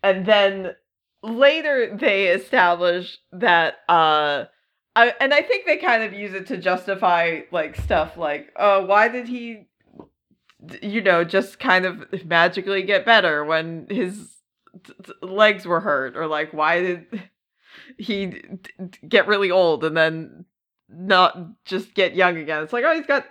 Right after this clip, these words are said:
nine lives." Um, it's also why he's been in all these dangerous situations and survived. Um, it's later established that rather than having, like,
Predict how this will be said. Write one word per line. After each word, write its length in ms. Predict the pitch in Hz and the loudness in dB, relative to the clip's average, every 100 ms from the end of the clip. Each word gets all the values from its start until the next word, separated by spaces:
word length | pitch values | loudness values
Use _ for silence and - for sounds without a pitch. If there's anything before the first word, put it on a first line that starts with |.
| - | -8
nine 320 | 196 190 170 | -2 -2 -2
lives." 340 | 143 131 127 - _ _ _ _ _ 175 | -6 -6 -8 -14 _ _ _ _ _ 4
Um, 760 | 175 170 160 151 151 151 151 - _ _ _ _ - | 6 6 4 -2 -12 -14 -16 -20 _ _ _ _ -6
it's 140 | - | 0
also 280 | 220 202 214 | 2 2 2
why 140 | 202 190 | 2 2
he's 120 | 202 | 4
been 220 | 190 185 | 2 2
in 80 | 185 | 2
all 140 | 180 | 0
these 180 | 175 202 | 0 -2
dangerous 460 | 240 175 165 165 180 | 0 0 -4 -6 -4
situations 680 | - - 175 156 160 143 | -4 -2 -2 -2 -4 -10
and 160 | 147 156 | -10 -8
survived. 580 | 190 156 143 120 110 _ _ _ _ - | -6 -2 0 0 -6 _ _ _ _ 2
Um, 480 | 196 180 170 160 160 _ _ - | 6 6 4 0 -12 _ _ -2
it's 220 | 220 - | -2 0
later 420 | 196 262 320 302 | 2 2 4 0
established 720 | 254 - 180 170 160 160 - _ _ | -2 2 2 2 0 -8 -8 _ _
that 180 | - 196 | -2 -2
rather 400 | 208 202 220 220 | 4 6 6 2
than 140 | 208 202 | -4 0
having, 380 | 254 175 180 | 2 2 0
like, 360 | 170 160 156 - | -2 -2 -2 -10